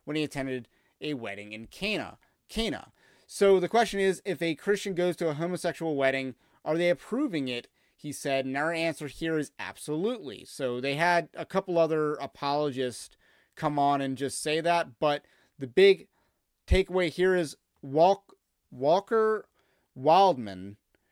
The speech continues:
said the goal of the phone with, phone call with Begg's staff was to find some sort of reconciliation, but it did not happen, he said. In an attempt to clarify the situation,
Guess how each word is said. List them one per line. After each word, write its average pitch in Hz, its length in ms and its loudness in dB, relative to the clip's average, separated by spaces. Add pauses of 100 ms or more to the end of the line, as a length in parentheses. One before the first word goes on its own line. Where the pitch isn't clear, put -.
(180)
said 202 640 6
the 165 160 0
goal 190 420 6
of 226 80 0
the 226 100 4
phone 185 480 -2
with, 160 280 0 (600)
phone 190 240 0
call 175 220 4
with 151 140 0
Begg's 151 240 0
staff 170 400 2
was 165 100 -4
to 139 100 -10
find 151 300 -4
some 180 180 -2
sort 170 200 -4
of 127 140 -4
reconciliation, 156 960 -2
but 147 220 -2
it 147 200 -8
did 175 160 -4
not 190 240 -2
happen, 156 360 -2
he 117 120 -12
said. 107 340 -8
In 120 120 -8
an 131 100 -6
attempt 165 240 -6
to 143 80 -12
clarify 190 480 0
the 196 80 0
situation, 160 800 -4